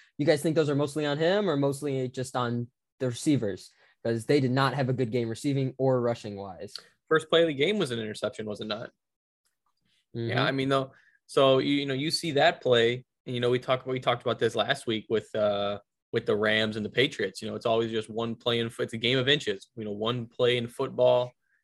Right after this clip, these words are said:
Speaker 2: you know, leads to an entire event. You start off with an interception, you know, your morale going the rest of the game is just, is just ruined. And then you throw two more, it does, that doesn't help.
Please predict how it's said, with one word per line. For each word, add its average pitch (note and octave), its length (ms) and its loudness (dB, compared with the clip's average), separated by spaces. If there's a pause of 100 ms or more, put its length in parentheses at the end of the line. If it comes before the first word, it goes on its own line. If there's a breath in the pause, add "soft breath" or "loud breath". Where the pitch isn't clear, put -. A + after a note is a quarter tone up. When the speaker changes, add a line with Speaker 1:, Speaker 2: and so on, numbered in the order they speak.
(160)
Speaker 2:
you B2 60 -12
know, A#2+ 100 0
leads B2 300 -4
to B2+ 80 -4
an A#2+ 80 -4
entire A#2 320 -2
event. A#2 320 0 (420)
You B2+ 120 -4
start C3 260 0
off B2+ 160 2
with A#2+ 80 -4
an A#2 80 -2
interception, B2+ 640 0
you A2 100 -2
know, A2 60 -2
your A#2 200 0
morale A2+ 680 2 (200)
going A#2 200 -2
the A2+ 60 -2
rest A2+ 140 -2
of - 60 -8
the A2 60 -2
game A#2 260 0
is G#2 80 -2
just, G#2 180 -6
is G#2 120 -4
just G2+ 160 -6
ruined. G2+ 480 -4 (360)
And B2+ 120 2
then B2+ 80 2
you A#2+ 100 0
throw A#2+ 200 2
two B2+ 220 0
more, A#2+ 300 4
it A2+ 60 2
does, G#2+ 160 2
that G#2+ 140 2
doesn't G#2 180 -4
help. G#2+ 280 -6